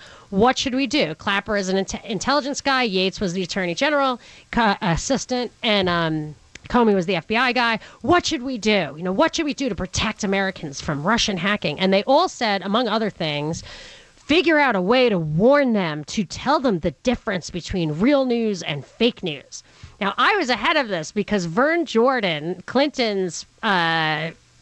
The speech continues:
Svengali, maybe? Some guy that was behind the Clintons, uh, a deep state actor, wrote way back in October or September before the election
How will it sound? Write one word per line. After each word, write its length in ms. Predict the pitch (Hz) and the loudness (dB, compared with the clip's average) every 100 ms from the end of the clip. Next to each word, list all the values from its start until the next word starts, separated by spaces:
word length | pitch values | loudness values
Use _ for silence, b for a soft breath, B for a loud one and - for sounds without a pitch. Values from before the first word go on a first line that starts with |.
| - | -20
Svengali, 640 | - 190 185 190 226 302 330 | -6 -2 0 2 2 2 2
maybe? 480 | 339 359 427 415 | 0 0 0 -2
Some 300 | 262 - 302 | -4 -2 0
guy 320 | 214 180 170 165 | 2 2 2 0
that 180 | 165 | 0
was 300 | 185 160 151 | 0 -2 -4
behind 420 | - 190 180 180 190 | -4 -2 0 -2 -2
the 60 | |
Clintons, 520 | - 240 285 320 349 - B B B B B B - | -2 -2 0 0 2 0 B B B B B B 0
uh, 400 | 247 220 220 202 - _ - | 2 4 2 -2 -8 _ -6
a 80 | 269 | -4
deep 280 | - 240 - | 2 2 2
state 360 | - 240 220 196 | -2 0 0 0
actor, 540 | 190 190 226 220 214 | -2 -2 -2 -2 0
wrote 400 | 240 247 294 269 | 2 4 4 2
way 220 | 214 311 | 0 0
back 280 | 294 285 277 | 2 0 0
in 120 | 214 | -2
October 480 | 180 - - 269 277 | -2 -2 0 0 2
or 100 | 180 | -2
September 800 | - 185 160 - 311 277 180 143 | -4 -8 -8 -2 0 2 2 0
before 460 | 156 170 - 294 294 | -2 -4 0 2 2
the 100 | 190 | 0
election 720 | 175 226 - - 156 143 | -2 -2 -2 -2 0 -2